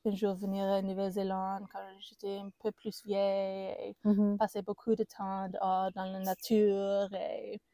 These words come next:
Speaker 1: juste vraiment profiter de la vie et
Speaker 2: Mhm.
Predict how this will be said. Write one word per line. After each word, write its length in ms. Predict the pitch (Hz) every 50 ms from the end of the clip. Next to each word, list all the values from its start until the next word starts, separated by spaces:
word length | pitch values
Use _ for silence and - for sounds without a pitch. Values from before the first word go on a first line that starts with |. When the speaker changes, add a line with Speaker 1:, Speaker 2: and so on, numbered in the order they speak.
| _ _ _ _ _ _ _ _
Speaker 1:
juste 280 | - 262 262 - - _ _ _ _ _ _ -
vraiment 420 | - 214 - - - 254 254 269 254
profiter 560 | - - 247 - - 214 - - 202 190 185
de 80 | 185 180
la 160 | 180 180 175
vie 380 | 190 180 180 180 180 175 175 175
et 320 | 175 - - - - - - _ _ -
Speaker 2:
Mhm. 320 | 208 196 185 208 196 196